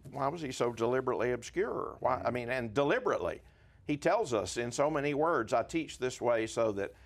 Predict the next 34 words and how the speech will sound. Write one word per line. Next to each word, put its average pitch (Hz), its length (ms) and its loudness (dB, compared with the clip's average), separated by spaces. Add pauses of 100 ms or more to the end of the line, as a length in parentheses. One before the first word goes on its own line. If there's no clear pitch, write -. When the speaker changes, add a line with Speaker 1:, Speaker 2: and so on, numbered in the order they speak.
(220)
Speaker 1:
having 135 360 0
heard, 113 500 2
they 107 140 2
won't 120 280 0
understand, 110 800 -4 (180)
because 107 360 -2
if 107 140 -4
they 107 120 -2
did, 107 340 0
they 101 160 -2
might 104 260 -2
be 107 120 -4
converted." 113 580 -2 (460)
<laughs> - 460 -6
Very, 147 340 0
Speaker 2:
Mm-hmm. 107 80 -8
Speaker 1:
very, 143 360 2 (480)
very 143 220 4
strange. 123 720 0
Uh, 87 720 2 (100)
you're 104 140 -10
getting 104 380 -4 (120)
a 90 120 -4
sense 120 360 -4
of 92 120 -8
the 95 120 -8
interior 107 600 -2
counsels 92 560 -6
of 92 140 -12
God 92 320 2
at - 120 -20
that 82 200 -6
point. 85 300 -8
But 82 180 -4